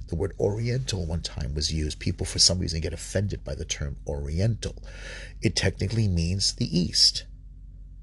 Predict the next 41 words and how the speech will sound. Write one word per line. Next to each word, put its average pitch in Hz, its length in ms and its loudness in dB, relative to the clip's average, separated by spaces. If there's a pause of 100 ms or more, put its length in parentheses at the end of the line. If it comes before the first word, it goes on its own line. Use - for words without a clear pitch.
(500)
The 104 180 2
East. - 440 2 (800)
It's - 420 8 (340)
the 120 100 6
word, 127 400 4
the, 110 300 4
you 110 60 4
know, 98 120 4
it 104 140 4
doesn't, 120 320 6
it's - 200 2
not 117 140 0
a - 40 -2
stereotype, 95 760 2
but - 180 -4
people, - 260 -4
for - 160 -2
some 110 240 6
reason 87 240 0
today, 82 340 0 (300)
take 117 320 2
it 85 60 4
as 78 120 0
a 67 60 0
stereotype. - 720 -2 (800)
Lo 98 140 6
and 90 60 2
behold, 85 600 0 (580)
that's - 300 6
the, 87 160 0
uh, 80 460 0
that's 78 240 -2
the, - 200 -4
that's 92 360 0
the, 82 280 4
uh, 80 300 0
overly 90 340 4
sensitive 85 560 2
left 110 260 2
for - 140 -8
you. 67 240 -6